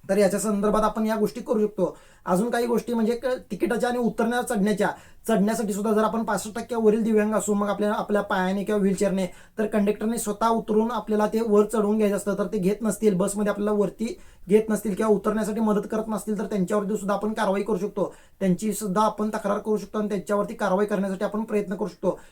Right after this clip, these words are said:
फक्त काही व्हिडिओकारांनी किंवा त्याच्याबद्दल एक दोन चार आपल्या त्या, त्या आपण एसटीमध्ये बसलेल्या, ज्या बसलेल्या एसटीमध्ये दोन चार ग्राहक कस-, कर्मचारी, अ, म्हणजे पॅसेंजर असतात, तर त्या पॅसेंजरांसोबत आपण उगाच भांडणं नसले काढले पाहिजे. ते पॅसेंजर आपल्या बाजूने बोलले पाहिजेत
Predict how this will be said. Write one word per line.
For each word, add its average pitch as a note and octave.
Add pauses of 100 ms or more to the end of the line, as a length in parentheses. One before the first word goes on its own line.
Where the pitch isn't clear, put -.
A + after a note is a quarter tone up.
(120)
फक्त G3
काही G#3
व्हिडिओकारांनी G#3 (340)
किंवा G#3
त्याच्याबद्दल G#3 (300)
एक G#3+
दोन F3+
चार A3+
आपल्या G#3+
त्या, A3+
त्या A#3
आपण A3
एसटीमध्ये G#3+
बसलेल्या, G#3
ज्या G#3+
बसलेल्या G#3
एसटीमध्ये G#3 (340)
दोन F#3+
चार F#3
ग्राहक G3+
कस-, G#3+
कर्मचारी, G#3
अ, A3+
म्हणजे F3+ (160)
पॅसेंजर G3+
असतात, G3+ (320)
तर F#3+
त्या G#3
पॅसेंजरांसोबत G#3+
आपण A3+ (120)
उगाच G3+
भांडणं F#3
नसले G3+
काढले G3
पाहिजे. G3+
ते G#3+
पॅसेंजर G3+
आपल्या G3+
बाजूने F#3+
बोलले G3+
पाहिजेत F3